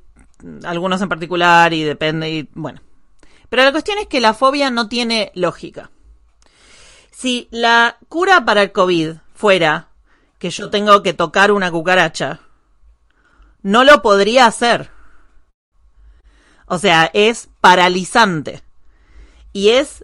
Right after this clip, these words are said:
ridículo porque uno piensa, decís, "Ah, va, la pisás y se murió". No, es, para mí es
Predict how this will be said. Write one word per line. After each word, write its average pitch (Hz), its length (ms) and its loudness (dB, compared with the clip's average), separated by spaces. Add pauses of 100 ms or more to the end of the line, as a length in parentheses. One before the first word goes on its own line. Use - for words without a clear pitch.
(120)
ridículo 202 680 2
porque 160 220 -4
uno 185 320 -2
piensa, 208 360 -2
decís, 196 380 0
"Ah, 143 300 4
va, 139 260 2
la 147 140 -4
pisás 202 320 -2
y 196 60 -8
se 170 80 -8
murió". 160 340 -4
No, 180 300 0
es, 196 320 -6 (140)
para 165 200 -4
mí 208 200 -4
es 277 200 -6